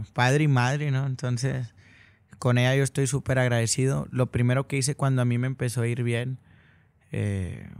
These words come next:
la apoyé en todo lo que pude, le regalé un carro.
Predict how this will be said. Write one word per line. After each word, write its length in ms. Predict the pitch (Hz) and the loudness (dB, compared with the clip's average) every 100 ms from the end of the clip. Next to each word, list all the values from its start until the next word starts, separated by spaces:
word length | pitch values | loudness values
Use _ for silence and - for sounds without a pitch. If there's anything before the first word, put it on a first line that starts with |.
| 113 113 | -12 -8
la 160 | 117 120 | -2 0
apoyé 520 | 113 117 113 113 120 | 0 0 0 2 0
en 140 | 135 | -2
todo 200 | 127 127 | 0 2
lo 140 | 131 131 | 2 0
que 120 | 120 | -4
pude, 500 | 110 123 131 139 135 - - - - | -4 -2 0 0 -4 -8 -20 -16 -2
le 140 | 123 | 2
regalé 320 | 120 120 120 | 2 4 4
un 100 | 123 | 2
carro. 400 | 123 123 127 147 | 2 2 2 -2